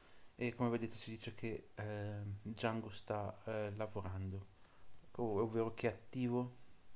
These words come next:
Ma se noi andiamo ora qui e facciamo barra admin slash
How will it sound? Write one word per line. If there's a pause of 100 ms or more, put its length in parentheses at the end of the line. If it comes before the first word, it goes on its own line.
(1900)
Ma
se
noi (340)
andiamo (320)
ora
qui
e
facciamo
barra (240)
admin (1120)
slash